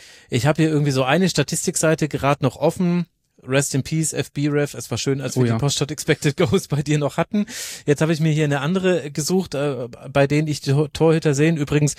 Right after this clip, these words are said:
Speaker 1: der, der da auf Platz eins steht, dessen Trikot hast du gerade an, zumindest von diesem Verein. Ich denke,
Speaker 2: Aus,
Speaker 1: wir werden auch
Speaker 2: aus
Speaker 1: später
Speaker 2: Bolivien? The
Speaker 1: Ach so.
Speaker 2: Strongest?
Speaker 1: <laughs> Entschuldigung.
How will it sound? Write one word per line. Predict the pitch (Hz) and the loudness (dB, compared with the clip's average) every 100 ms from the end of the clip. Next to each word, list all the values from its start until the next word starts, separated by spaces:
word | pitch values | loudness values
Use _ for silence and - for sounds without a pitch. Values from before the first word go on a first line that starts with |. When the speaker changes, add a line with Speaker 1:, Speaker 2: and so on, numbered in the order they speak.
| - - - | -12 -20 0
Speaker 1:
der, | 147 156 | 4 4
der | 156 | 4
da | 139 | 2
auf | 147 143 | 0 0
Platz | 139 123 | 2 2
eins | 123 151 - | 2 2 4
steht, | 170 151 131 123 135 _ | 2 2 -2 -12 -20 _
dessen | 135 139 143 | 0 0 0
Trikot | 131 - 170 | 0 2 2
hast | 123 120 | 2 -2
du | |
gerade | - 117 107 | -2 0 0
an, | 127 | -2
zumindest | 123 113 - | -2 -4 -2
von | 117 110 - - - 104 117 _ 123 | -2 -2 -4 -18 -20 -20 -20 _ -10
diesem | 120 123 107 120 | -4 -4 -4 -4
Verein. | 117 113 131 170 - | -2 0 -2 -2 -6
Ich | - - - 123 - | -14 -16 -18 -6 0
denke, | 180 139 | 2 4
Speaker 2:
Aus, | 170 | 2
Speaker 1:
wir | 170 | 2
werden | 170 165 | 0 -2
auch | 151 - | -4 2
Speaker 2:
aus | 151 | 2
Speaker 1:
später | 156 | 2
Speaker 2:
Bolivien? | 160 147 185 214 220 226 226 - _ _ | 2 2 2 2 0 0 -2 -8 _ _
The | - - - | -4 -2 0
Speaker 1:
Ach | - | 2
so. | 202 | 4
Speaker 2:
Strongest? | 240 143 - - | 2 0 -8 -18
Speaker 1:
<laughs> | - - | -8 -2
Entschuldigung. | 170 170 - 196 240 147 | 0 2 4 2 2 -2